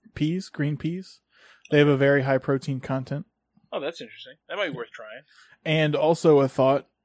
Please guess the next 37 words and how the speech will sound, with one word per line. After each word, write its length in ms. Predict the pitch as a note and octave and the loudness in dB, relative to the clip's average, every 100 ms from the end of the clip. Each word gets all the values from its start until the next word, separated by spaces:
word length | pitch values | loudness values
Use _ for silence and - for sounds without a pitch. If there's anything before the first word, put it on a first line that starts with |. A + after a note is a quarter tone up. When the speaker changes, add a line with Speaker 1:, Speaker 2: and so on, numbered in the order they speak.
| _ | _
Speaker 1:
um, 360 | - C3 B2+ C3+ | -6 -4 -4 -4
when 200 | C#3 C#3 | -2 0
you 160 | C3+ | 0
settle 380 | C3 - D3+ C#3+ | -2 2 2 2
into 280 | D3 D3 - | 0 -2 -4
your 360 | C3+ C3+ B2+ - _ - _ - | -2 -2 -4 -10 _ -20 _ -8
new 400 | C#3+ D3+ D#3 D#3 | 0 6 8 8
location, 680 | D#3 C#3 - E3+ F3 C#3+ C#3+ | 6 4 2 0 0 -4 -6
perhaps 420 | C3 C3+ C#3 - | -6 -4 -4 -4
you 80 | D3 | -8
could 180 | C#3 C3 | -6 -6
grow 260 | C#3 C#3 | -4 -4
some 200 | C3+ C#3 | -4 -10
spinach. 560 | B2+ - E3 A2+ - - - _ _ - | -10 -10 -10 -12 -16 -20 -20 _ _ -14
Speaker 2:
Oh, 260 | A#2 G#2 D2+ | -14 -14 -16
I 40 | |
would 140 | A2+ A2 | -18 -14
definitely 280 | B2 A#2+ G#2+ | -16 -16 -20
love 120 | G2+ | -20
to 60 | |
do 180 | G#2 _ | _ _
that. 1200 | G#2 _ _ _ _ _ _ _ _ _ _ _ B2 | -20 _ _ _ _ _ _ _ _ _ _ _ -20
I 20 | |
would 160 | A#2 | -20
definitely 380 | A2+ A2 A2 G2 _ _ | -16 -16 -16 -20 _ _
do 40 | |
that. 300 | _ - _ | _ -20 _
Speaker 1:
I 60 | B2+ | -6
think 180 | F#3 E3 | -4 -2
it's 100 | C3+ | -4
one 160 | D3 | -2
of 100 | C#3+ C3+ | -2 -4
the 100 | C3+ | -4
easier 340 | D3+ C#3+ C#3 | -4 -2 -2
vegetables 560 | C3 C#3+ C3+ C3 C3+ B2 | -2 -4 -4 -8 -8 -8
to 120 | C#3 | -10
grow. 360 | C3+ C#3 B2+ | -6 -6 -6